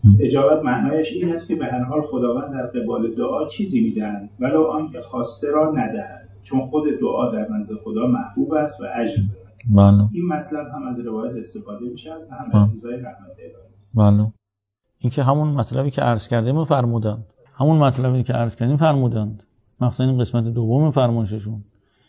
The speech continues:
Speaker 1: که حضرت حق در مقابل بعضی از دعاهایی که اجابت نمیشه یه چیز دیگه می‌ده. این اجابت دیگه، این مصداق اجابته، این که اجابت نشدن نیست. میگه مثلاً: «خدایا الان به من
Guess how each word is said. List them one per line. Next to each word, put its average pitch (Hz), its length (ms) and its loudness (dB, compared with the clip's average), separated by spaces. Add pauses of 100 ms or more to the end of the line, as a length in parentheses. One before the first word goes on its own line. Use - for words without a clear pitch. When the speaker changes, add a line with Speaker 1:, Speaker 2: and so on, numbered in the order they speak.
(240)
Speaker 1:
که 113 60 -4
حضرت 113 340 0
حق 127 260 0
در 113 220 0
مقابل 113 760 2
بعضی 117 440 0
از 104 160 0
دعاهایی 113 480 0
که 113 220 -2
اجابت 110 440 0
نمیشه 113 300 0
یه 175 120 6
چیز 170 240 0
دیگه 156 200 6
می‌ده. 104 360 2 (400)
این 156 160 0
اجابت 139 500 2
دیگه، 123 360 2 (140)
این 131 120 2
مصداق 127 340 0
اجابته، 127 680 0 (520)
این 120 80 -2
که 139 120 -2
اجابت 113 340 0
نشدن 110 440 -2
نیست. 170 260 0 (400)
میگه 127 200 4
مثلاً: 143 360 2
«خدایا 135 360 2
الان 131 320 0
به 123 80 2
من 127 320 2